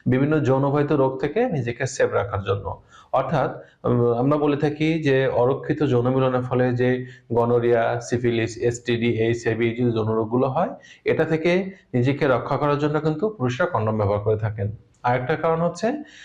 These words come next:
অনেক সময় দেখা যাচ্ছে অনেক নারী এবং পুরুষ আছেন যারা বিয়ের আগেই সেক্সুয়াল রিলেশনে জড়িয়ে যাচ্ছেন,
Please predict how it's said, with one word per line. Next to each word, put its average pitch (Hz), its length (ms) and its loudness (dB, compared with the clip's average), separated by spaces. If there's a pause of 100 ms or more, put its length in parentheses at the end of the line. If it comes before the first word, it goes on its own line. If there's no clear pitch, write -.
(140)
অনেক 151 260 0
সময় 180 200 0
দেখা 160 200 0
যাচ্ছে 170 260 0
অনেক 143 400 2
নারী 127 320 4
এবং 151 260 2
পুরুষ 131 220 2
আছেন 175 320 2
যারা 123 240 4
বিয়ের 123 280 2
আগেই 147 420 0 (200)
সেক্সুয়াল 147 460 0
রিলেশনে 135 400 2
জড়িয়ে 127 260 2
যাচ্ছেন, 143 380 0